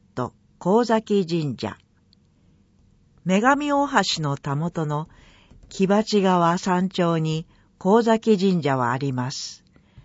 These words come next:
今年でめでたく開校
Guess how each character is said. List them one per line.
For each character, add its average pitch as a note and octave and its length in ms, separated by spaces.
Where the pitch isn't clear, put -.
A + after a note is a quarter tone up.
今 F3+ 160
年 G#3 240
で G3+ 140
め F#3 140
で G#3+ 140
た G3+ 140
く - 200
開 F#3+ 280
校 F#3 360